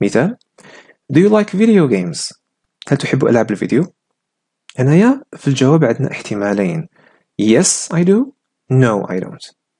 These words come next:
نعم ولا لا؟ ما كاش حاجة واحدة أخرى. على بها سميناه closed،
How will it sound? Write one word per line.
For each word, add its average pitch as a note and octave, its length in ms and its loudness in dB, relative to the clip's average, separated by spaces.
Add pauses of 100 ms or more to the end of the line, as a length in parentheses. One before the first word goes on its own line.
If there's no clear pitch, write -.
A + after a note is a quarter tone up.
(320)
نعم C3 320 0
ولا C3 240 4
لا؟ F#2+ 240 -8
ما A2 80 -10
كاش - 160 -2
حاجة - 180 -2
واحدة - 180 -6
أخرى. G#2 300 -10
على A2+ 140 -2
بها C3+ 140 -2
سميناه C#3+ 540 -2 (460)
closed، C3 440 0